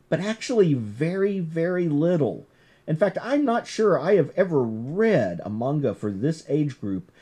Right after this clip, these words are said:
with so many female characters and so little fan service. It's actually pretty refreshing.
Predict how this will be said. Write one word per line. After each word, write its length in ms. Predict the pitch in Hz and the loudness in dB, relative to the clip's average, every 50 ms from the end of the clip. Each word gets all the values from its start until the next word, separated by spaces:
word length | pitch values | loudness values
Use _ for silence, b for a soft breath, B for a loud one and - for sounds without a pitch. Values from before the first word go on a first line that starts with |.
| b b b b | b b b b
with 160 | 120 120 117 | -4 -4 -4
so 360 | - - - - 156 156 170 | -4 -10 0 4 6 6 6
many 180 | 175 170 160 151 | 6 4 2 2
female 380 | 147 - 160 143 147 131 123 | 2 2 2 4 4 4 2
characters 580 | - - 139 135 131 127 - - 107 107 98 - | 2 0 0 0 0 0 -2 -4 -6 -6 -6 -6
and 100 | 107 98 | -10 -6
so 140 | - - 120 | -2 -2 -2
little 260 | 113 110 104 104 95 | 0 -2 -2 -4 -4
fan 280 | - 110 101 98 95 | -4 -6 -6 -6 -8
service. 500 | - - 71 - - - - - - - - _ _ _ _ _ _ _ _ _ _ b b b b b b | -10 -12 -16 -18 -18 -20 -20 -20 -20 -20 -20 _ _ _ _ _ _ _ _ _ _ b b b b b b
It's 160 | 123 - - - | -8 -8 -6 -4
actually 400 | - 160 160 - - 165 143 127 | -2 -2 -2 -2 0 2 2 2
pretty 240 | - - 156 139 123 | 2 2 0 0 0
refreshing. 600 | 107 90 90 - - - 98 87 - - - 57 | 0 -4 -6 -10 -8 -8 -8 -8 -8 -12 -18 -20